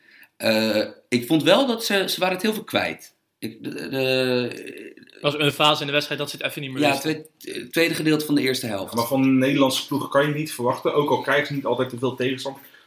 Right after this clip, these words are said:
Speaker 3: dat, dat ze deze hoge intensiteit negentig minuten gaan volhouden. Dat kan
Speaker 1: Ja.
Speaker 3: niet, omdat je het gewoon niet gewend bent.
Speaker 1: Ja, en ik vond wel, ik vond hem de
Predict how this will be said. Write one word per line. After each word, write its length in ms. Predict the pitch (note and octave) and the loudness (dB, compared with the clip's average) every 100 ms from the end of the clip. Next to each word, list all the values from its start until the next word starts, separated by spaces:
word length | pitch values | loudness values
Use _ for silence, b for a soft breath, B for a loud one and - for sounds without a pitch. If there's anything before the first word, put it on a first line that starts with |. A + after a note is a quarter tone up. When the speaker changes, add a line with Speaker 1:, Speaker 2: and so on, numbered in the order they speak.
| _ | _
Speaker 3:
dat, 360 | B2+ B2+ - _ | 2 2 -6 _
dat 280 | B2+ C3+ C3+ | 0 2 2
ze 380 | C#3 A#2+ A2 | 0 0 -4
deze 600 | - C3+ C3+ C#3 C#3 A2+ - | 0 2 2 2 0 -2 -8
hoge 360 | A#2 D3 D#3 | -2 0 2
intensiteit 580 | E3 C3 C3 - C3+ B2+ | 0 0 -2 0 0 2
negentig 300 | C3 C3+ - | 2 -2 -2
minuten 260 | C3 B2 B2 | -4 -4 -2
gaan 280 | B2+ A#2 A#2 b b | -2 -4 -4 b b
volhouden. 560 | - F#3+ D3 G#2+ G2+ - | -4 -2 2 2 0 -6
Dat 180 | B2 A#2 | -4 2
kan 180 | F3 E3+ | 4 4
Speaker 1:
Ja. 60 | |
Speaker 3:
niet, 160 | A#2 - b b | 0 -6 b b
omdat 520 | C#3 C#3+ D3 - - - | -2 0 0 -8 -16 -4
je 220 | C#3 D3+ | 2 4
het 140 | D3 | 2
gewoon 220 | - D3 | 2 2
niet 100 | D3 - | 2 0
gewend 280 | C3+ E3 | 2 2
bent. 200 | A#2 G2 - | 0 -4 0
Speaker 1:
Ja, 320 | G2+ - - B B B | 0 0 -10 B B B
en 260 | - A2 A2+ | -2 0 2
ik 160 | A#2+ A#2+ | 0 -2
vond 180 | A#2+ | -2
wel, 400 | A2 B2 B2+ - - | 0 2 2 0 -6
ik 180 | A2 A2 | -8 -2
vond 180 | B2 | -2
hem 180 | A#2+ C3 | 0 2
de 180 | C#3+ A#2+ | 2 -2